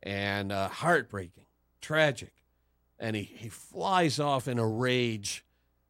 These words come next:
which is so emotional. Like, he's just angry and screaming as he flies off into space. And, uh,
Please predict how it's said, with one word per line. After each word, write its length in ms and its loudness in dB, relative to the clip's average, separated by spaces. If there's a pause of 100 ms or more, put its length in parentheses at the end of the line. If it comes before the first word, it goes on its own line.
(160)
which 240 -6
is 80 -6
so 280 0
emotional. 560 2
Like, 180 -6
he's 160 -14
just 320 -10 (320)
angry 500 0
and 100 -10
screaming 760 -6
as 140 -12
he 100 -10 (260)
flies 440 -2
off 280 -2
into 260 -6
space. 560 -6
And, 100 -16 (120)
uh, 60 -20